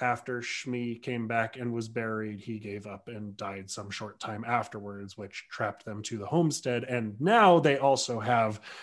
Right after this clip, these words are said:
the son of <laughs> big, bad, evil guy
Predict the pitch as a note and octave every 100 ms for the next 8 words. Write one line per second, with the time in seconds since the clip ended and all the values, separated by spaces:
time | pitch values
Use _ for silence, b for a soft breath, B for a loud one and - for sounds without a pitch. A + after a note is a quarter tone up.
0 | B B C3+ C#3+ - - E3 D3+ C#3 C#3
1 | B2 - B B B B B B E3 C3+
2 | C3 C#3 B2 B2 B2 _ _ D3+ D#3 C3
3 | B2+ C#3+ C#3+ C#3+ F3 D3+ C#3+ C3+ B2 A#2+
4 | A#2